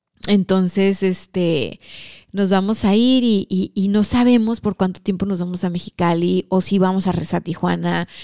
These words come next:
o qué, o sea, no sabemos". Entonces, pues sí me gustaría, o sea, rentar un año y tal vez después de un año, pues ya se abre la opción a vendérselas.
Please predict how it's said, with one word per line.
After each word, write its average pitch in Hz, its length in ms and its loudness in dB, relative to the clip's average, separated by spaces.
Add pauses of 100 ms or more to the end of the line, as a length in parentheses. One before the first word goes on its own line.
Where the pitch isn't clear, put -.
(300)
o 180 220 -2
qué, 339 440 0
o 220 100 2
sea, 196 240 2
no 202 220 0
sabemos". 302 760 -2
Entonces, 196 720 0 (440)
pues 208 180 4
sí 220 160 2
me 220 120 4
gustaría, 196 1000 2 (1160)
o 208 100 2
sea, 185 500 2 (260)
rentar 202 480 2
un 220 160 2
año 220 440 4
y 262 100 0
tal 190 220 0
vez 190 160 4
después 202 380 2
de 208 80 2
un 214 100 2
año, 208 380 2 (640)
pues 208 240 4
ya 277 120 4 (180)
se - 140 2
abre 208 180 2
la 247 100 2
opción 180 320 -4
a 196 60 0
vendérselas. 202 840 -2